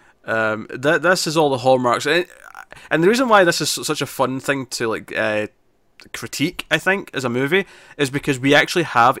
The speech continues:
Alien and Predator movies made by much better directors to compare it to. So I think this is actually a really good movie to use in, like, film school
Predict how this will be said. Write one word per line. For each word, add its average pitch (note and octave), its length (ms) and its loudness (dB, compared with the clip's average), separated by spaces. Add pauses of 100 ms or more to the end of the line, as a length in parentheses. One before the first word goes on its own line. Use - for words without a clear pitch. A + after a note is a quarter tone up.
Alien C3 260 -2
and A2+ 100 -6
Predator A2+ 320 -2
movies C3 240 -6
made A#2 160 -2
by A2 140 -2
much G#2+ 260 -6
better A2 200 0
directors G2+ 400 -4
to A2 140 -8
compare A2 360 -4
it G#2+ 120 -4
to. C#3 100 -4
So C#3+ 160 -2 (200)
I C#3 80 6
think E3 120 6
this G3 100 0
is G#3 80 0
actually F#3+ 240 4
a D3+ 40 2
really C#3+ 120 2
good C3 140 -4
movie B2 180 -2
to F#2 80 -4
use A#2+ 140 -6
in, A#2 60 -10
like, F#2 100 -12
film A2 260 -4
school D3+ 360 -2